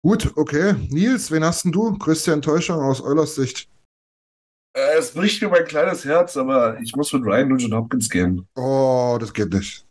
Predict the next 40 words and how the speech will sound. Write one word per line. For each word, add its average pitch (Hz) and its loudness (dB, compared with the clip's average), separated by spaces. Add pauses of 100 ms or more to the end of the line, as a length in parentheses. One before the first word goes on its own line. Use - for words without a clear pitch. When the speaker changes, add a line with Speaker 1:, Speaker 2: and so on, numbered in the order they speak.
Speaker 1:
Das 101 -6
schreibe 95 0
ich 92 0
nicht. 92 -8
Speaker 2:
<laughs> - -
Das 127 0
geht 90 -2
nicht. 92 -4 (280)
Speaker 1:
Ah. 135 -6
Speaker 2:
Ähm, 127 0 (720)
ja, 104 -4
aber 127 2
auch 123 -2
einfach 131 -4
nur 135 2
an 117 0
dem 120 2
gemessen, 117 0
was, 113 -2
glaub 113 2
ich, 110 -2
viele 120 2
erwarten. 98 0
Ich - -6
glaube, 107 2
Speaker 1:
Ja. 101 2
Speaker 2:
erstens, 117 -2 (540)
noch 113 2
ein 127 4
historisches 120 0
Powerplay 113 2
wird's 123 0
nicht 117 -2
geben. 127 2 (340)
Ich - -16
glaub, 104 2
das 110 -6
war 104 2
wirklich 101 0 (680)
einfach 104 0